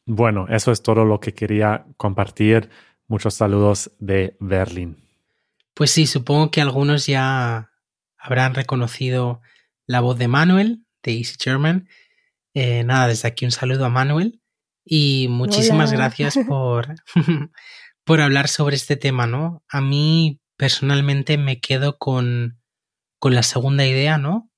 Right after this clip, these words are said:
Speaker 2: Sobre todo para gente que trabaja en proyectos creativos. Creo que es muy importante el hecho de concentrarse en el proceso, en el camino, llamémosle, que no tanto en el resultado, en cómo va a quedar algo, ¿no?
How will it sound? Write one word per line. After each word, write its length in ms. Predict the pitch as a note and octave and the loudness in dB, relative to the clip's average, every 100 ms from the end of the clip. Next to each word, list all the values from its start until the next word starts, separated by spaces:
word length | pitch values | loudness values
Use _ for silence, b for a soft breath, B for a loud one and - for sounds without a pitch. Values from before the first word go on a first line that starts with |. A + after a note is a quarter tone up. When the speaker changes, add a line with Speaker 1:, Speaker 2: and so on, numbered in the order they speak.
| _ - | _ -10
Speaker 2:
Sobre 220 | C3+ A#2+ | -4 -2
todo 240 | C3+ C3 | 0 0
para 200 | B2+ A#2+ | 0 0
gente 720 | - - C3+ B2 B2+ A#2+ A#2 A#2+ | -2 -2 -2 -2 -2 -2 -4 -8
que 100 | A#2+ | -8
trabaja 500 | B2+ A#2 A#2+ - A#2+ | -2 0 0 0 -2
en 140 | A#2+ | -2
proyectos 520 | A2+ A2+ A#2 - A#2+ | -2 -4 -4 -4 -6
creativos. 680 | - B2 A#2 C3 B2+ D#3+ - _ _ _ _ _ | -4 -4 -2 -2 -4 -4 -8 _ _ _ _ _
Creo 180 | - D#3 | 0 2
que 60 | F3 | 4
es 60 | |
muy 140 | E3+ F3 | 4 4
importante 800 | D#3+ D3 - C#3 C3+ D#3 F3+ - _ _ _ _ - | 4 2 2 0 0 -2 -4 -8 _ _ _ _ -4
el 140 | C3+ | 0
hecho 280 | C3 B2+ D3 | 0 0 0
de 120 | C#3 | 0
concentrarse 1120 | C3 B2 - A#2+ A#2 B2 A#2+ - C3+ B2+ B2+ _ | 0 -4 -2 -4 0 -2 -2 -4 -2 -4 -6 _
en 160 | - A#2+ | -2 0
el 160 | A#2 | 0
proceso, 640 | A#2 A2+ - C3+ - E3+ E3+ | 0 -4 -2 -2 0 0 0
en 100 | C3 | 0
el 200 | A2 - | -2 -2
camino, 600 | - A#2+ C#3+ D3 G#3+ - | -2 0 0 0 -2 -6
llamémosle, 720 | B2+ B2 B2+ C3 B2+ D3+ F3+ _ _ _ _ _ _ | -2 0 0 -2 0 -2 -2 _ _ _ _ _ _
que 100 | F3 | 2
no 100 | G3 | 4
tanto 220 | A3 G#3+ | 4 4
en 60 | A3 | 4
el 100 | F3 | 4
resultado, 800 | C3+ - B2 D3 C3+ C#3 G3+ - _ _ _ _ | 2 -2 0 0 0 0 -2 -6 _ _ _ _
en 340 | D3+ B2+ B2 A#2 | -2 0 0 -2
cómo 300 | - C#3 C3+ | 0 2 4
va 80 | C3 | 2
a 40 | |
quedar 280 | C#3 A#2+ A2+ | 2 2 2
algo, 320 | A#2 A2 A2+ | 0 -2 -6
¿no? 260 | G#2+ F3+ | -6 -6